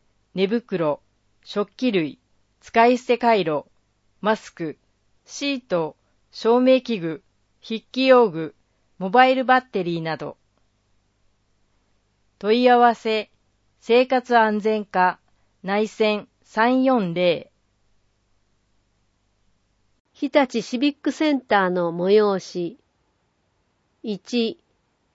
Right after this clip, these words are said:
Speaker 2: 駅前観望会、今年最大の満月。日時、四月八日水曜日、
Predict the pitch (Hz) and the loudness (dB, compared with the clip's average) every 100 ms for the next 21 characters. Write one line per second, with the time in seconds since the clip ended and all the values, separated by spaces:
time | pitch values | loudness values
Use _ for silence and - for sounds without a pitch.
0 | _ - 220 214 302 294 294 277 - 277 | _ -4 -2 0 2 4 2 0 0 0
1 | 269 277 262 196 180 170 160 - _ _ | 2 4 4 2 -2 -2 -4 -12 _ _
2 | _ _ _ _ - - 294 262 277 - | _ _ _ _ -8 -4 -4 -4 -8 -2
3 | 262 285 269 269 262 254 240 240 220 185 | -2 0 0 -2 0 -2 0 0 -2 -4
4 | - 170 156 _ _ _ _ _ _ _ | -8 -14 -18 _ _ _ _ _ _ _
5 | _ _ _ _ _ - 262 285 254 180 | _ _ _ _ _ -6 -4 -2 -4 -4
6 | 165 160 - _ _ _ _ _ _ _ | -6 -6 -10 _ _ _ _ _ _ _
7 | _ - - 240 285 285 285 262 269 254 | _ -16 -4 -2 0 0 -2 2 2 0
8 | 240 220 214 262 262 262 262 208 165 165 | -2 -2 -4 -4 0 2 2 2 -2 -10